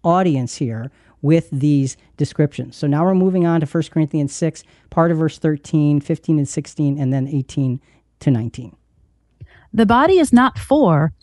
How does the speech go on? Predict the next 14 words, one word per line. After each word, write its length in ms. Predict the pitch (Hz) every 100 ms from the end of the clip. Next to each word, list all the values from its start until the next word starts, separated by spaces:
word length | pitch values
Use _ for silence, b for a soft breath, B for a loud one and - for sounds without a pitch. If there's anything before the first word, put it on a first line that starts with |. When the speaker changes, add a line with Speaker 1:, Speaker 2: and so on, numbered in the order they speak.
| -
Speaker 2:
immorality," 880 | 220 208 202 220 247 170 147 - - -
and 100 | 170
that's 200 | 175 -
that 180 | 180
word 200 | 180 175
for 140 | - 151
harlotry 500 | - 180 175 - 170
and 80 | 160
idolatry, 640 | 147 185 170 - 151 - - _ _ -
"but 180 | 190 214
it's 160 | 208
for 160 | - 185
the 140 | 170
Lord. 540 | 170 160 151 139 139